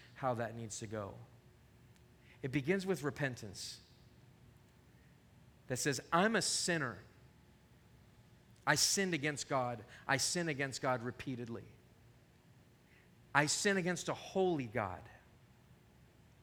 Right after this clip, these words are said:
And I want to be in step and in line with his plan through Jesus Christ, a plan that I would not have made up,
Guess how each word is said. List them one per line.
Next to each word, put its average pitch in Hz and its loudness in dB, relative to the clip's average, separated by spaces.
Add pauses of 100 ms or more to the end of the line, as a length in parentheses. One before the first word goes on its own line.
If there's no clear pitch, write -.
(1200)
And 160 4 (100)
I 185 10
want 220 6
to 185 0
be 170 0
in 170 2
step 165 4
and 139 0
in 175 2
line 160 4
with 139 -2
his 160 2 (120)
plan 127 0 (280)
through 170 2 (140)
Jesus 135 0
Christ, 131 2
a 139 -2
plan 170 2
that 156 6
I 160 6
would 151 0
not 226 6
have 202 4
made 175 0
up, 120 -4